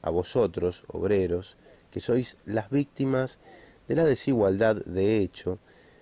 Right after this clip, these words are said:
y de la injusticia. A vosotros corresponde, pues, establecer al fin sobre la tierra el reinado de la justicia y la igualdad absoluta entre el hombre y la mujer.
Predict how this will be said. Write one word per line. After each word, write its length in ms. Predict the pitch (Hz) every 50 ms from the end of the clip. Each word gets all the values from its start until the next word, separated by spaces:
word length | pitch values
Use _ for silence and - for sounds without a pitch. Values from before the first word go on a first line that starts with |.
| _ _ _ _ _ _
y 120 | - 110 104
de 100 | 98 98
la 100 | 98 98
injusticia. 960 | 101 95 - - 98 90 - - - 101 92 85 - - - 80 82 80 - - _ _ _ _ _ _ _ _ _ _ _ _ _
A 100 | _ -
vosotros 460 | 87 90 92 - - 120 104 113 113 -
corresponde, 840 | - 107 101 104 104 101 - _ - 139 123 110 104 104 101 101 98
pues, 640 | - _ - 95 92 90 92 95 95 - - - -
establecer 600 | - 87 - - 87 87 85 87 87 - 101 98
al 140 | 95 92 90
fin 300 | - - - 101 98 92
sobre 340 | - - - 85 85 82 80
la 160 | 85 85 85
tierra 360 | - - 92 95 95 92 92
el 120 | 90 85 78
reinado 560 | 87 90 87 87 92 101 98 95 95 92 85
de 100 | 85 85
la 220 | 82 87 90 90 - - - - - - _ _
justicia 880 | - - - 185 156 - - - 98 98 98 90 - - - 95 95 92 - _ _ _ _ _ _ - _ _ _
y 120 | 107 110 113
la 120 | 127 135
igualdad 520 | 127 98 90 85 85 85 92 98 98 92
absoluta 720 | 90 85 82 - - 87 90 90 85 85 82 - 85 82 85
entre 220 | 85 85 90 95
el 80 | 95 101
hombre 240 | 98 101 98 87 85
y 40 |
la 120 | 80 82 82
mujer. 440 | 85 85 80 - - - - -